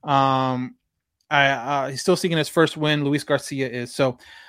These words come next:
uh, I thought it's Suarez on Monday. No official word on Suarez yet on Monday. That is the theory. That is what people are thinking. Maddon and the Angels have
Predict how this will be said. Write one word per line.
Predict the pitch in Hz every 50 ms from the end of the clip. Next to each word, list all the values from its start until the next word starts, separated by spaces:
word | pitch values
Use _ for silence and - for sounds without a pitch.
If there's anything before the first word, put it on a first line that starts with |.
| - _
uh, | - 147 147 147 143 147 143
I | 151 151
thought | 147 - - 190 190 196 190 -
it's | 180 160 - -
Suarez | - 175 160 147 160 156 151 147
on | 156 147
Monday. | 151 156 160 160 160 165 160 -
No | 175 156 165 180 202 226
official | 226 220 - 220 214 208 - 208 185 165
word | 170 185 190 185
on | 151 156 151
Suarez | - - - 165 156 160 170 175 170 170 165 151 135 131
yet | 139 147 156 170 - -
on | 165 156 160
Monday. | 160 160 165 170 170 156
That | 135 160 147 151 160 -
is | 170 156 156 -
the | - - 123 -
theory. | - - 156 151 160 156 160 156 151
That | 143 147 143 151 147
is | 135 131
what | 147 -
people | - 135 131 127
are | 120 113
thinking. | - - 151 151 143 - 156 147 143 143
Maddon | 139 139 143 147 151 143
and | 143 139
the | 143
Angels | 131 131 135 139 131 -
have | 131 117